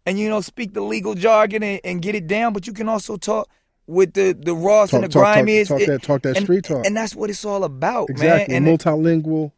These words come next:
Speaker 1: and there's nothing,
Speaker 2: multifaceted.
Speaker 1: there's nothing wrong with that.
Speaker 2: No, I think it's, it's, I think that's, that's what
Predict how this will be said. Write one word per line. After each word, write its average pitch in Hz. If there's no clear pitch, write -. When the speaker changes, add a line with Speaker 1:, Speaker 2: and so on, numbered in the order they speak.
Speaker 1:
and 196
there's 196
nothing, 156
Speaker 2:
multifaceted. 175
Speaker 1:
there's 180
nothing 190
wrong 208
with 196
that. -
Speaker 2:
No, 214
I -
think 190
it's, 131
it's, 135
I 139
think 151
that's, -
that's 131
what 131